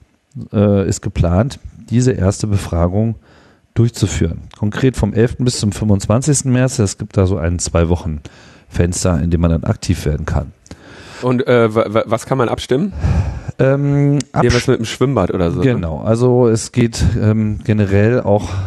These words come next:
Speaker 1: ähm, wenn man sich die Liste der Themen anschaut, die so für die nächste Zeit geplant sind, geht's, äh, um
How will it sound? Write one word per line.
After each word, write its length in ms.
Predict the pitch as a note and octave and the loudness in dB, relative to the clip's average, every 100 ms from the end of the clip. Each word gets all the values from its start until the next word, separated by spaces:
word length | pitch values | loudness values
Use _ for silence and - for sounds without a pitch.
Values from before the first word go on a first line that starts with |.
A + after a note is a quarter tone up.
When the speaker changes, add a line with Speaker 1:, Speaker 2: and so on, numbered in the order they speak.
| - - | -8 -4
Speaker 1:
ähm, 600 | G2 F#2 F#2 F#2 F#2 F#2 | 0 0 0 -2 0 2
wenn 80 | |
man 100 | F#2+ | 2
sich 140 | F#2+ F#2+ | 2 0
die 120 | - | -2
Liste 300 | F#2 G#2 F#2+ | 0 0 0
der 160 | F2+ F2 | 0 0
Themen 320 | A2 G#2 F#2+ | 0 0 0
anschaut, 540 | G#2 G#2+ G#2 G2 F#2+ | -2 0 0 0 0
die 80 | G2+ | 0
so 160 | G2+ F#2+ | 2 0
für 160 | - | 2
die 100 | F2+ | 2
nächste 300 | F2+ F#2+ G#2+ | 2 0 -2
Zeit 400 | G#2 F2+ E2+ - | 0 2 2 0
geplant 500 | - - F#2+ G2 A#2 | -4 -2 0 2 2
sind, 240 | - G2 - | 0 -2 -2
geht's, 320 | G2 G2 - | -4 -2 -6
äh, 380 | - F2+ F2+ F2 - - - - - - _ - | -2 0 2 0 -6 -20 -20 -20 -20 -20 _ 0
um 640 | F#2 F2+ E2+ E2+ E2 F2+ | 2 4 2 2 -2 -6